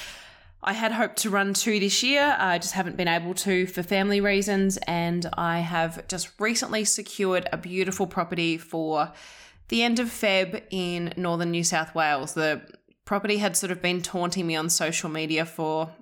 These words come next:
oh, I'd say at least six months before I actually committed to it, um, because it was an up level and I wasn't sure that I could make it happen. And I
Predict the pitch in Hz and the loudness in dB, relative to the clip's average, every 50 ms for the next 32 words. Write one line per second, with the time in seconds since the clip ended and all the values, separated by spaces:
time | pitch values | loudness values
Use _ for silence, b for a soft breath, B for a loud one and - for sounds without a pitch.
0 | _ _ _ - 165 165 170 165 160 160 165 - 170 151 - - 135 147 156 160 | _ _ _ -8 -6 -2 -2 -2 -2 -2 -2 0 2 2 0 0 -2 0 2 2
1 | 165 165 - - - - - - - 147 143 143 - - - - - - - - | 2 2 2 0 0 -2 -4 -2 0 0 0 0 0 0 0 0 0 -2 -8 -8
2 | - 156 - - 175 165 156 147 151 - - - 175 165 - 170 165 156 156 170 | -8 -6 -2 0 2 2 2 2 0 -2 -2 -2 -2 -4 -4 -4 -4 -2 0 0
3 | 165 165 - - 170 160 196 226 220 - - - 160 151 151 151 151 165 165 196 | 0 0 -2 0 2 2 0 0 0 -2 -2 0 0 0 0 -2 -2 -2 0 0
4 | 196 214 233 240 247 240 233 240 233 214 214 208 214 208 202 196 190 170 165 165 | 0 2 2 2 2 0 0 0 2 0 2 2 0 0 0 2 2 2 2 2
5 | 180 190 180 185 - - 208 196 190 190 185 180 180 - 185 - 185 185 180 190 | 0 0 0 0 0 2 2 2 2 2 0 0 -2 -6 -6 -2 0 0 0 0
6 | 180 175 175 165 170 170 185 175 170 165 160 151 147 151 | 0 2 2 2 0 0 0 0 0 2 2 0 0 -2